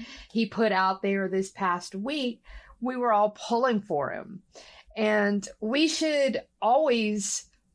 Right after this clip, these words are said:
pull for those kind of guys that are willing to, to speak up like that. And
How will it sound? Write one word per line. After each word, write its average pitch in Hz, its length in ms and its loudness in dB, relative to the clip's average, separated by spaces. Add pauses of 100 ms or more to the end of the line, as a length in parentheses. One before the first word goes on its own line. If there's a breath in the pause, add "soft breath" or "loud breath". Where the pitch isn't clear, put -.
pull 226 240 2
for 240 160 0
those 208 320 2
kind 214 340 0
of 196 160 -2
guys 196 460 2
that 196 200 2
are 175 180 0
willing 196 500 -2
to, 170 420 -2
to 185 300 -2
speak 202 480 -4
up 175 240 0
like - 320 -6
that. 165 340 -2
And 196 320 0